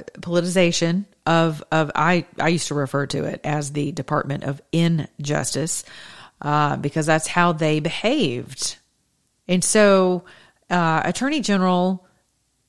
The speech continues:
uh, Garland today was, was called to the carpet for his obvious politicization of the Department of Justice, uh, weaponizing the F B I against parents. That was a major point of contention today,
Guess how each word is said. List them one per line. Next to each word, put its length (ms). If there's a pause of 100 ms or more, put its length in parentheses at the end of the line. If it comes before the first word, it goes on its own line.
uh, 340 (100)
Garland 420
today 480
was, 320
was 300
called 300
to 100
the 100
carpet 560
for 320
his 260 (140)
obvious 1200 (420)
politicization 800
of 140
the 80
Department 340
of 60
Justice, 400 (420)
uh, 360
weaponizing 920
the 160
F 180
B 220
I 460
against 420
parents. 480
That 160
was 140
a 100
major 640
point 280
of 80
contention 540
today, 460